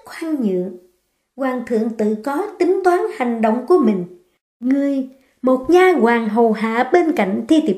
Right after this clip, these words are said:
Dư, lại hết lần này đến lần khác,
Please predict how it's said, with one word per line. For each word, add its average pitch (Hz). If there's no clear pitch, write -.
Dư, 262
lại 208
hết 494
lần 202
này 185
đến 277
lần 196
khác, 381